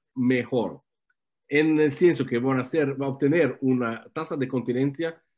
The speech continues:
más pronta que no, ah, los pacientes que lo hace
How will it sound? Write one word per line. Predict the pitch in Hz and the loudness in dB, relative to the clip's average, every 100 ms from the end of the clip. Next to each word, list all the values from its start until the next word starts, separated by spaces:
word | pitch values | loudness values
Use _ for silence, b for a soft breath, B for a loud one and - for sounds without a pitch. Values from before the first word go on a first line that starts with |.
| _ 120 | _ -4
más | 151 185 - - | -2 -2 -6 -4
pronta | 156 170 156 135 135 180 - _ _ | 2 2 2 0 -2 -4 -12 _ _
que | 160 156 | 0 4
no, | 156 160 156 - | 4 2 -2 -6
ah, | 127 120 117 113 113 - | -2 0 0 0 -2 -2
los | 131 131 135 | 0 0 0
pacientes | 131 131 123 135 135 | -4 -2 -2 -4 -2
que | 131 | 0
lo | 120 | 0
hace | 123 - 127 110 - | -2 -2 0 -2 -6